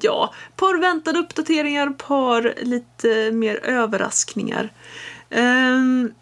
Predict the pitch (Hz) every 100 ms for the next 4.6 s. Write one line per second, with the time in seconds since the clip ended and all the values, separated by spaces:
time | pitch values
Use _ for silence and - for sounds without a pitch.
0 | _ 226 277 311 311 311 311 262 233 -
1 | - 170 - 156 156 - - - - -
2 | 185 208 302 349 302 302 381 - 285 302
3 | 294 269 - 277 269 - 269 269 - -
4 | - - 190 196 262